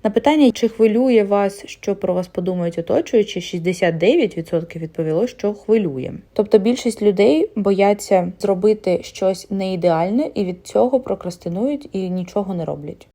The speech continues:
Чесно, коли я задавала ці питання, я вже знала відповіді на них, бо це насправді дуже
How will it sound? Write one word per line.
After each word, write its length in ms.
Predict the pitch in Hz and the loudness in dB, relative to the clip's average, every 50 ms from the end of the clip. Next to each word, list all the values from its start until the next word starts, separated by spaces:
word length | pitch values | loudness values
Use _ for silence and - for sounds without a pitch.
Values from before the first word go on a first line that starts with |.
| _ | _
Чесно, 320 | - - 277 277 277 262 240 | -4 -2 -2 -2 0 -2 -4
коли 220 | - 208 208 214 | -2 -2 -2 0
я 100 | 214 208 | 0 0
задавала 400 | 202 190 180 190 190 190 190 185 | -2 -4 -4 -4 -4 -2 -2 -4
ці 140 | 185 - 185 | -4 -6 -10
питання, 540 | - 175 170 - 185 196 240 311 330 302 285 | -10 -10 -8 -6 -4 -2 -2 -2 -2 -2 -2
я 340 | 277 220 190 165 190 196 208 | -2 -2 -4 -4 -4 -6 -4
вже 520 | 190 180 175 185 185 190 185 180 170 - - _ _ _ _ _ _ _ | -6 -8 -6 -4 -2 -2 -2 -2 -4 -6 -10 _ _ _ _ _ _ _
знала 500 | - 180 165 175 180 175 175 170 160 156 151 160 160 | -14 -12 -8 -8 -6 -4 -4 -4 -4 -4 -6 -8 -8
відповіді 480 | 170 170 160 - 156 151 147 147 151 | -8 -8 -8 -8 -6 -6 -6 -6 -6
на 140 | 151 147 147 | -6 -6 -4
них, 340 | 147 156 190 247 285 - - - - | -4 -2 -2 -4 -4 -6 -12 -16 -12
бо 520 | - 151 151 156 156 156 156 156 156 151 156 - - - - - - _ | -12 -10 -6 -4 -4 -2 0 0 0 -2 -4 -8 -16 -20 -20 -20 -20 _
це 120 | - 180 175 | -8 -8 -6
насправді 520 | 170 170 165 - - 175 165 160 160 156 | -6 -8 -8 -4 -2 -2 -2 -2 -6 -8
дуже 600 | 147 151 156 156 165 160 151 156 151 151 151 156 | -8 -6 -6 -6 -6 -6 -4 -2 -2 -2 -2 -4